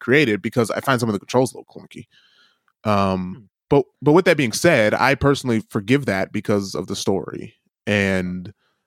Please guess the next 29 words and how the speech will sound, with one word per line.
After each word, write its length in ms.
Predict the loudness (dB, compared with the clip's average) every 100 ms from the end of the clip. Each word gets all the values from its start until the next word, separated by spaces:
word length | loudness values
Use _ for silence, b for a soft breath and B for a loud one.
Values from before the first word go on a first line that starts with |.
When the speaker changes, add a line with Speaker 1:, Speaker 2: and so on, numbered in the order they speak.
| -2
Speaker 1:
um, 260 | 0 0
for 140 | 0 2
those 180 | 2 4
who 120 | 2
haven't 320 | 2 -2 -6
played 300 | -2 -2 -4 -14
the 80 | -2
first 280 | 0 0 -2
game, 320 | -4 -4 -6
I, 100 | -4
one, 360 | -2 0 -2 -2
recommend 400 | -4 -2 -4 -4
that 160 | -6 -10
you 40 |
do. 400 | -2 -2 -2 -10 _ _ _ _ _ _ _ -12
Speaker 2:
Yes, 240 | -10 -4
Speaker 1:
Um, 220 | -2 -2
Speaker 2:
hundred 180 | -2 -4
percent. 20 |
Speaker 1:
because 300 | -6 0 0
the 100 | 0
story 460 | -2 0 2 4 2
in 80 | 0
the 80 | -2
first 300 | -2 -2 -2
game 180 | -4
to 140 | -4 -8
me 440 | -4 -4 -4 -4 _
is, 800 | 2 4 4 2 0 -4 -12 -16